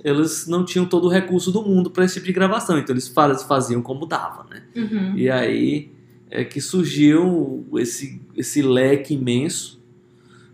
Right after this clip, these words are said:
Speaker 1: né? E, e que criou um mercado que era todo alternativo. Então, quando, quando falava alternativo ali, no, no, da, da virada dos setenta para os oitenta, não era só as bandas.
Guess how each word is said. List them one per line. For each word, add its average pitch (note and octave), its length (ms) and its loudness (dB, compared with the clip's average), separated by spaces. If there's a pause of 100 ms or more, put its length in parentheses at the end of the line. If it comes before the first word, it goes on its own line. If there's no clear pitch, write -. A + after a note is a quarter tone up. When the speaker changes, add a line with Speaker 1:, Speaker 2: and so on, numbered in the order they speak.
Speaker 1:
né? B2+ 180 0
E, E3+ 200 -2
e - 20 -8
que - 140 -16
criou B3 280 2
um B3+ 60 2
mercado G3+ 640 -2 (240)
que - 80 -4
era G3+ 140 0
todo G3 420 4
alternativo. G2+ 680 -6 (260)
Então, B2+ 180 -4
quando, B2+ 480 -8
quando B2+ 160 -8
falava A#2 380 -2
alternativo G#2+ 640 -8
ali, A#2+ 240 -2
no, B2+ 180 -4 (520)
no, G#2+ 160 -10
da, G2 260 -10
da G#2 140 -8
virada G#2 420 -4
dos G#2 200 -10
setenta G#2 600 -10
para G#2+ 260 -10
os A2+ 160 -8
oitenta, A#2+ 600 -4 (640)
não C3 160 0
era E3 240 4
só D#3+ 640 0 (800)
as A#2+ 180 -2
bandas. G#2 680 -10